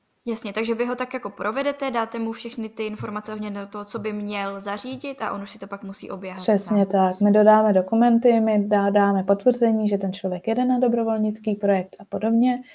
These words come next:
Speaker 2: A všechno tohle to dodáme, ale ten člověk se na tu ambasádu musí zajít sám, případně,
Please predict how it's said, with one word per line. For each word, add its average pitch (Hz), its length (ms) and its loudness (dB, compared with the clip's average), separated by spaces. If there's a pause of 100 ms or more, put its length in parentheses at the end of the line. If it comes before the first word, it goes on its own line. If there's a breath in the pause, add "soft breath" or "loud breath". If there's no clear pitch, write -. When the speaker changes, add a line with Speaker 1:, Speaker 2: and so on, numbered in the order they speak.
(420 loud breath)
Speaker 2:
A 208 280 4
všechno 214 320 0
tohle 208 220 2
to 202 200 0
dodáme, 202 520 2 (140)
ale 196 360 0
ten 214 160 -2
člověk 202 300 0
se - 100 -4 (120)
na 202 120 4
tu 202 100 0
ambasádu 202 520 2
musí 196 360 2
zajít 202 340 4
sám, 196 320 0
případně, 196 520 0